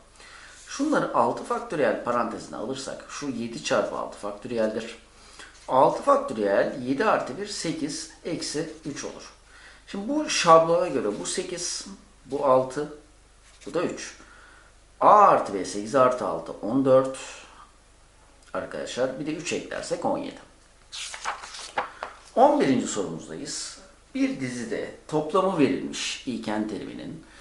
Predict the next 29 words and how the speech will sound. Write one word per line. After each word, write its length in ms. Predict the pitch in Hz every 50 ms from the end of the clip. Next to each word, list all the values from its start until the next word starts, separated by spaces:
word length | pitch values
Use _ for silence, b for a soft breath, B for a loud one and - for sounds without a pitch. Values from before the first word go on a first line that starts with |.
| B B B B B B
bize 500 | 233 254 262 196 143 127 127 - - - - -
A 280 | 139 147 170 233 - -
beşten 480 | 98 95 - - - - 110 107 107 - - - - - - - - - - - - - - - _ _ - _ _ _ _ - - - B B B B B B B - - - - - - - - - - -
A 300 | 135 151 165 180 - -
on 320 | - 185 185 208 220 220
beşe 280 | 165 135 - - 98 -
kadar 260 | - 87 82 82 80
olan 400 | 92 110 110 92 80 69 - - -
toplam 640 | - 165 170 165 165 - 135 127 127 127 135 135 - -
sorulmakta. 680 | - - - 110 92 82 78 73 62 53 - - - - - - - - B B B B B B B B
Arkadaşlar 520 | B 240 277 277 311 302 254 - 160 151 151
biz 200 | 220 214 220 240
burada 380 | 247 233 - - - 196 190
S 140 | 190 - -
on 180 | 262 277 269 233
beşi 280 | 123 110 - 110 -
bulursak 560 | - 160 147 - - 104 90 - - - - - - - - _ _ _ _ _ _ - _ _ - - - - - - _ -
ilk 240 | - 160 190 - -
on 220 | 240 233 240 233 175
beş 200 | 123 107 - -
terimin 280 | 110 98 90 80 85
toplamını 520 | 92 143 143 143 117 104 101 117 123 120 107
buluruz. 360 | 98 82 - - - - -
Yani 240 | 127 117 92 - - - -
iki 100 | - 139
yüz 160 | 135 127 123
yirmi 200 | 131 135 131 127
beş 340 | 127 127 127 - - - -
artı 300 | - 87 85 80 - -